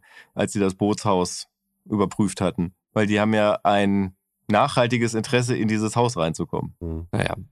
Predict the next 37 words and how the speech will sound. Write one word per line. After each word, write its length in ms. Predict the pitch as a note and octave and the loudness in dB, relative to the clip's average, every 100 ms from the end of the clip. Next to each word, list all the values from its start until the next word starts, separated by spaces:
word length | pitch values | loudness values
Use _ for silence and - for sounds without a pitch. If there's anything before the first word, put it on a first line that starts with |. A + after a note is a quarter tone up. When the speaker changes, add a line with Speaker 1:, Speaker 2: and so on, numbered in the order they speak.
| - - _ | -20 -20 _
Speaker 3:
jetzt, 380 | - C3+ - - | 0 0 -2 0
ähm, 540 | B2+ B2+ B2 B2 A#2+ - | 2 2 0 -2 -4 -4
erzählen 420 | A#2 G#2 A#2+ A#2+ | -4 -2 -2 0
sie 120 | A2+ | 0
dann 140 | A2 | 0
auch 120 | G#2 - | -2 -2
Captain 360 | - - G2 | -6 -2 -4
Joy 360 | G2 G2+ G2 C#3+ | 0 4 4 4
von 180 | - A2 | 2 2
dem 200 | G2 F#2+ | 2 -2
Tunnel 400 | - A#2 C#3 E3 - - | -2 0 0 -4 -8 -8
und 460 | A#2 G2+ G2+ G2+ - - | -2 -2 0 -4 -6 -2
nachdem 480 | G#2+ G#2 A2+ A#2 | -2 0 0 2
der 440 | G#2+ G2+ G2+ G2 F#2+ | 2 2 4 2 0
Major 440 | G2+ G2+ D3 C3 G2+ | 0 2 2 2 0
ihn 220 | F#2+ F#2+ | 2 0
am 120 | F#2 | 2
Abend 300 | G2 G2 G#2 | 2 2 -2
schon 220 | - G2+ | -4 -2
wiedersehen 500 | C3 D3 F2+ F#2 F2+ | 2 2 2 0 2
möchte, 480 | F2 F#2 - C3 B2+ G2+ | 2 0 2 0 0 0
war 480 | G2 G2+ G#2 - | 2 4 4 2
auch 280 | - G#2 - - _ - | 0 0 -4 -12 _ -6
letztlich 440 | G2 G2 - G#2 | -4 -4 -6 -6
dem 180 | - G2 | -2 -2
Captain 340 | - A#2+ - | 0 -2 0
dann 120 | F#2 D#2 | 0 2
auch 140 | D#2 | -2
klar, 280 | - D#2+ - _ - | -2 -2 -4 _ -6
was 180 | F2 F#2 | -4 -4
er 60 | |
von 180 | - F2+ | -6 -6
ihm 100 | F2 | -2
wollte. 300 | F2 E2 F#2+ | -2 -4 -6
Zumindest 420 | - A#2 A2+ A2 A2+ | -2 2 2 2 0
hat 120 | F#2+ | 0
das 140 | E2+ | -2